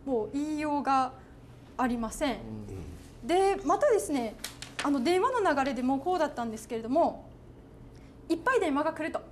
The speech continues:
Speaker 1: で、電話が来るんだったら、まあ、さっきも言いましたけれども、勘違いしてだから、で、説明してほしいと。そしたら、いいじゃないですかと。そしたら、「永遠に僕はこれを説明しなければいけないのか」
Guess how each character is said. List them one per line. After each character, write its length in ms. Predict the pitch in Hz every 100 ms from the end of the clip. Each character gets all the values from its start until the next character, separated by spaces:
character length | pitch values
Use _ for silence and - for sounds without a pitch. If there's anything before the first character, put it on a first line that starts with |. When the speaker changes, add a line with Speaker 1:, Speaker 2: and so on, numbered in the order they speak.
| - - - -
Speaker 1:
で、 340 | 381 370 - -
電 160 | 262 427
話 120 | 466
が 80 | 466
来 80 |
る 140 | 302 285
ん 40 |
だ 80 | 277
っ 60 | -
た 80 | 226
ら、 80 |
ま 200 | 269 240 - - -
あ、 60 |
さ 100 | 269
っ 20 | 440
き 160 | -
も 80 | 302
言 140 | 254 285
い 0 |
ま 140 | 349
し 40 | 339
た 100 | 262
け 80 |
れ 80 | 269
ど 60 | 226
も、 240 | 277 277 - - - -
勘 160 | - 480
違 300 | 440 440 554
い 40 |
し 20 | -
て 140 | 339
だ 100 | 294
か 100 | 240
ら、 320 | 233 269 220 - - - -
で、 140 | 359 359 -
説 260 | - 392 415
明 80 | 539 554
し 100 | 508
て 60 | - 523 508 381
ほ 80 | 349
し 160 | 277
い 60 | 226
と。 100 | - - - - - - - - -
そ 140 | 480
し 100 | 508
た 80 | 427
ら、 320 | 349 320 220 - - - -
い 80 | 381
い 40 |
じ 60 | 466
ゃ 40 |
な 100 | 403
い 40 |
で 100 | 262
す 80 | 247
か 120 | -
と。 100 | 220 - -
そ 60 | 392
し 100 | 381
た 80 | 339
ら、 300 | 330 - - - - -
「永 40 |
遠 600 | 508 539 539 554 523 523
に 0 |
僕 220 | 370 262
は 140 | 320 320
こ 120 | 302
れ 60 |
を 60 | 277
説 280 | 277 311 277
明 140 | 294
し 140 | 294 285
な 140 | 277
け 120 | 269
れ 100 | 285
ば 120 | 262 277
い 100 | 269
け 140 | 320
な 120 | 311
い 60 | 330
の 120 | 277
か」 140 | 269